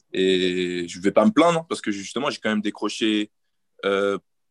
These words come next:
quelques offres, euh, dont, bah, Virginia Tech, euh, Central Michigan,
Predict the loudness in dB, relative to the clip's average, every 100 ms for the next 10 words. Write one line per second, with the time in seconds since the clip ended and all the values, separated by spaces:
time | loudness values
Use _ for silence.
0 | _ _ _ _ _ _ _ _ -4 -2
1 | 0 2 2 0 -18 _ _ _ _ _
2 | -4 -2 -2 -4 -2 0 2 2 2 0
3 | -2 -2 -4 -2 0 0 -2 -14 -16 -6
4 | -2 0 -2 -2 -6 -10 _ -4 -2 2
5 | 2 2 0 2 2 2